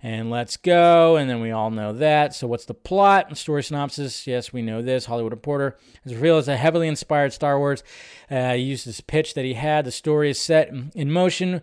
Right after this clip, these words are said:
when a peaceful colony on the edge of the galaxy is threatened by armies of a tyrannical, uh, regent, uh, named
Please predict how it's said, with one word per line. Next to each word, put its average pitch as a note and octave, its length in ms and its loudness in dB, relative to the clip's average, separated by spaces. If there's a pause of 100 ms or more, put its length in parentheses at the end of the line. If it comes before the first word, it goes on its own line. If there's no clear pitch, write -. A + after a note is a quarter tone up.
when C3+ 140 -4
a B2 80 -2
peaceful E3 420 -6
colony B3+ 480 2
on G3 100 0
the E3+ 140 -2
edge E3 200 2
of C3+ 60 -8
the C3+ 60 -8
galaxy C#3+ 500 -2 (160)
is - 180 0
threatened C#3 260 0
by A#2+ 160 2
armies C3 360 -4
of A#2 80 -8
a A2 40 -14
tyrannical, D3 600 -4 (300)
uh, C3 220 0
regent, C3 480 -4
uh, C3+ 360 -6
named B2+ 320 -6